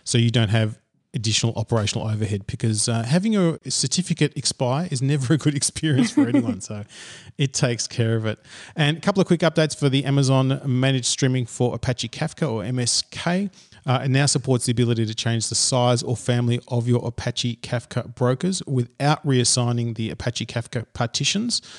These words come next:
Speaker 1: So this means you can adjust the cluster capacity based on changes in your workloads without interrupting the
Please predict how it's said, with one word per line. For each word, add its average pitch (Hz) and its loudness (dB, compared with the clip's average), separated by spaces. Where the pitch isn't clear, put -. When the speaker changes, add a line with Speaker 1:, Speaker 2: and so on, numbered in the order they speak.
Speaker 1:
So - 0
this 117 4
means 113 2
you 110 0
can 110 0
adjust 123 0
the 107 0
cluster 117 -2
capacity 120 -2
based 107 -2
on 104 -2
changes 107 0
in 104 0
your 98 0
workloads 139 -2
without 123 0
interrupting 113 0
the 107 -4